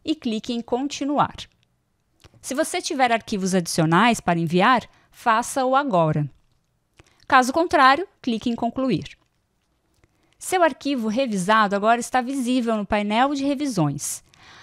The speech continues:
A equipe editorial do periódico receberá uma notificação sobre os novos arquivos ou o novo arquivo carregado.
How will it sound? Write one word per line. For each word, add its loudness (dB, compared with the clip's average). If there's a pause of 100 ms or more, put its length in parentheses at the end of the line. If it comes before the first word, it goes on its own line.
(160)
A 4
equipe -4
editorial 0
do -4
periódico 2
receberá 0
uma 0
notificação 2 (160)
sobre -2
os -4
novos 0
arquivos -2
ou 2
o 2
novo 8
arquivo 0
carregado. 0